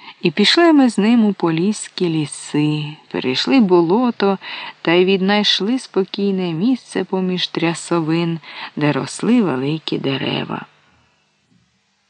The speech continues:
Зрізали верхівки вдвох близько поставлених поміж себе сосен і зробили там поміст,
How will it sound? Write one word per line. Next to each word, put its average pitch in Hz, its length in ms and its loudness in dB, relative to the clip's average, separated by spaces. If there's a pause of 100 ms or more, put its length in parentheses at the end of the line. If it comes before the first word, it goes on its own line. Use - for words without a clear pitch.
(260)
Зрізали 175 680 2
верхівки 240 840 2
вдвох 190 760 0 (100)
близько 160 600 0
поставлених 143 880 -2
поміж 131 340 -6
себе 139 400 -8
сосен 226 680 0 (500)
і 208 140 4
зробили 214 580 2
там 165 340 -2
поміст, 139 800 -6